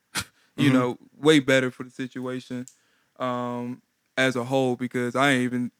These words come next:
Speaker 1: I ain't even know about all this stuff until, like, hours later. I was just like, "What the crap is happening right now?" But, um, um, yeah, I, I just think the, just the discussion between y'all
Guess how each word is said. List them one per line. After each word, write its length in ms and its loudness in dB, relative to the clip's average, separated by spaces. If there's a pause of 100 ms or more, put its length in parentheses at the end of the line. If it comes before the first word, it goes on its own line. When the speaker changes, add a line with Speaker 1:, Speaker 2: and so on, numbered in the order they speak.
(140)
Speaker 1:
I 180 6
ain't 80 6
even 160 0
know 120 2
about 160 2
all 160 4
this 140 -2
stuff 200 -4
until, 220 -6
like, 260 -8
hours 300 -4
later. 240 -4
I 80 -2
was 100 -4
just 120 -18
like, 100 -4
"What 160 -6
the 60 -20
crap 200 -10
is 60 -20
happening 320 -12
right 120 -16
now?" 140 -20 (540)
But, 360 2
um, 600 -6 (1600)
um, 760 -4 (680)
yeah, 380 4
I, 100 6
I 40 4
just 200 -2
think 320 -2 (320)
the, 280 0 (120)
just 240 0
the 60 -20
discussion 920 0 (500)
between 600 -8
y'all 520 2